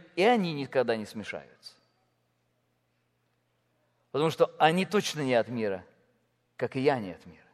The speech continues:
Это очень важный элемент, друзья.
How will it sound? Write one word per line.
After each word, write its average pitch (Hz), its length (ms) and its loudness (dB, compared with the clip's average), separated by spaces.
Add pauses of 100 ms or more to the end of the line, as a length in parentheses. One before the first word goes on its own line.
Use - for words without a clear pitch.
(1300)
Это 190 140 8
очень 285 420 0
важный 233 520 4
элемент, 240 340 -4
друзья. 107 300 -18